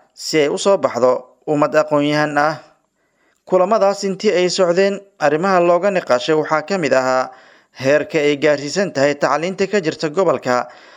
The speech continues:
tan iyo markii la kala jaray wilaayaadka Islaamiga Jubbada Hoose iyo Jubbada Dhexe,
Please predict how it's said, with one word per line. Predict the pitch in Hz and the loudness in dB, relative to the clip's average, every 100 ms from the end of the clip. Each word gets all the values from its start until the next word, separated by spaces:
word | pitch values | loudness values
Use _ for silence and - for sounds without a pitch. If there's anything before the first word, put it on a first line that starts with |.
| - _ | -20 _
tan | - 233 | -2 0
iyo | 208 190 | 2 0
markii | 202 208 196 | -2 0 0
la | 190 | 2
kala | 185 185 | 0 0
jaray | 170 185 196 190 | 2 0 0 -6
wilaayaadka | 147 147 170 180 170 156 | -4 0 2 2 0 -2
Islaamiga | 151 143 165 190 180 156 | -2 -2 0 0 0 -2
Jubbada | 156 160 190 | -2 0 2
Hoose | 175 175 - 156 | 2 0 0 -2
iyo | 151 | -2
Jubbada | 139 151 131 123 | -2 0 0 0
Dhexe, | 123 151 151 | 0 0 0